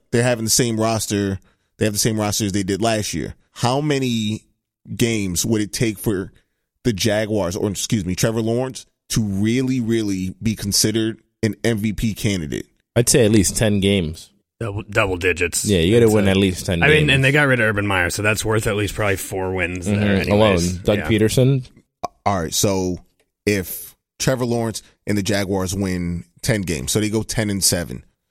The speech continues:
Speaker 1: that's enough for him to get real M V P?
Speaker 3: I mean, you have to ball out to, like, I mean, 'cause, uh, obviously if, like, the Jaguars don't make the playoffs or something, it's kind of tougher to make the case.
Speaker 1: No, I'm, I'm with you. I'm gonna say it's gonna have to take him twelve.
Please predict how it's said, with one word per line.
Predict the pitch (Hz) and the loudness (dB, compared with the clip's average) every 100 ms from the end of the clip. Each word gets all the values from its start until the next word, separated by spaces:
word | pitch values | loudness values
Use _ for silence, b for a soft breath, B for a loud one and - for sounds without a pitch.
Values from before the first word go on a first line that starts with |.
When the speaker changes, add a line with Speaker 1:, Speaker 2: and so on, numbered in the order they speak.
| _ _ | _ _
Speaker 1:
that's | 107 - | -4 -2
enough | 113 110 | -2 -2
for | - | -2
him | 107 104 | -2 -2
to | 95 | -2
get | 95 | -4
real | 92 101 107 95 | -2 -2 -2 -2
M | 101 | -2
V | 101 | -4
P? | 87 107 143 | -2 0 2
Speaker 3:
I | |
mean, | 147 151 | 4 4
you | 160 | 4
have | 160 | 2
to | 131 | 0
ball | 107 104 95 | 2 2 4
out | 95 85 90 - _ _ | 2 0 -4 -10 _ _
to, | - 98 | -6 -2
like, | 92 85 | -2 -2
I | 101 | -4
mean, | 104 98 95 | -4 -4 -4
'cause, | 95 | -4
uh, | - - - | -8 -12 -8
obviously | 107 101 - 104 | -6 -4 -2 -2
if, | 90 | -2
like, | 98 87 - | -4 -4 -6
the | |
Jaguars | 92 101 98 95 82 | -2 0 0 0 -2
don't | - 95 | -6 -8
make | 90 85 | -8 -8
the | 85 | -10
playoffs | - 90 85 82 - | -6 -4 -4 -6 -10
or | |
something, | 87 85 80 82 80 80 _ | -12 -16 -14 -14 -14 -16 _
it's | - | -20
kind | - 107 98 90 | -6 -2 0 -2
of | 82 | -4
tougher | 98 87 92 | -4 -4 -6
to | 87 | -8
make | 90 80 | -8 -12
the | 101 | -10
case. | - 82 80 - - - | -6 -4 -4 -8 -8 -2
Speaker 1:
No, | 139 - | -2 0
I'm, | 135 147 - - | -2 -2 -8 -4
I'm | 123 131 | -2 0
with | 131 80 | -2 -4
you. | 76 - - | -10 -12 -4
I'm | 113 135 | -2 0
gonna | 156 - | -2 -2
say | - 110 101 101 _ _ 107 | 0 0 -2 -6 _ _ -6
it's | - | -2
gonna | 113 | -2
have | 104 | -2
to | 95 | -4
take | 120 101 | -4 -4
him | 92 65 _ _ | -6 -8 _ _
twelve. | - - 104 60 - | -6 -2 0 -2 -10